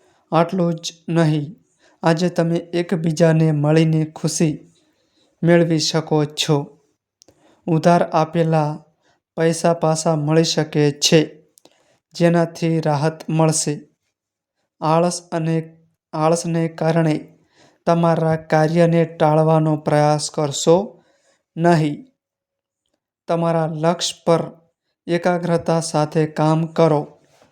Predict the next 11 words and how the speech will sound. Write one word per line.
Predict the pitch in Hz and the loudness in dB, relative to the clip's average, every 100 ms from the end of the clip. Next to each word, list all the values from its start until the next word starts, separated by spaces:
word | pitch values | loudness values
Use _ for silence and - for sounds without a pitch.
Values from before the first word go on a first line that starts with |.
| _ _ _ _ _ _ _ _ _ _ _ - | _ _ _ _ _ _ _ _ _ _ _ -2
મિત્રો | 170 175 180 | -2 2 0
પર | 175 175 170 | 2 0 0
વધુ | 156 156 175 | -2 -2 -2
પડતો | 175 160 165 170 | 0 -2 2 4
આધાર | 165 - 147 139 165 151 - - _ _ _ _ _ _ _ _ _ _ _ | 4 0 -2 2 2 2 -2 -16 _ _ _ _ _ _ _ _ _ _ _
રાખવાથી | 160 165 170 170 170 170 170 | 0 2 2 0 -4 -2 -6
તમને | 165 160 160 160 | -4 -4 -4 -4
નુકસાન | 151 156 156 170 165 | -4 -6 -2 -2 -2
થઈ | 160 160 | 0 2
શકે | 160 165 160 156 151 | 2 2 2 2 2
છે. | - 175 151 - | 2 4 4 2